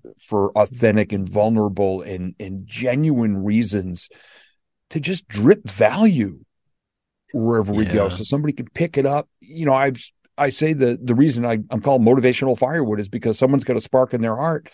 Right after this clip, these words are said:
Speaker 1: If I can give them a piece of something, put it in their heart so they can see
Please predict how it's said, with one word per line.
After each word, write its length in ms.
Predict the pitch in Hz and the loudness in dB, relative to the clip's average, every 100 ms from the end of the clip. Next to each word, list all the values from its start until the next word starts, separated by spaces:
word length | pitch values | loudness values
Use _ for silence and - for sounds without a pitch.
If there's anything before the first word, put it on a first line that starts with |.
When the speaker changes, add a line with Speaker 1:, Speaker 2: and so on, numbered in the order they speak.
| - - - - | -20 -20 -20 -6
Speaker 1:
If 100 | 123 | 0
I 120 | 160 | 2
can 100 | 160 | 4
give 160 | 127 165 | 4 4
them 80 | |
a 80 | 127 | 2
piece 260 | - 180 - | -2 -6 -6
of 60 | |
something, 500 | 98 170 226 139 110 123 _ _ _ _ _ _ _ _ _ _ | 2 4 4 0 -6 -12 _ _ _ _ _ _ _ _ _ _
put 100 | - | -2
it 40 | 175 | 0
in 60 | |
their 120 | 135 107 | 0 0
heart 340 | 151 190 - | 0 -4 -2
so 120 | - | 2
they 100 | 135 | 2
can 180 | 113 98 | 2 -4
see 720 | - - 247 233 143 127 147 | -4 -2 2 2 2 -2 -8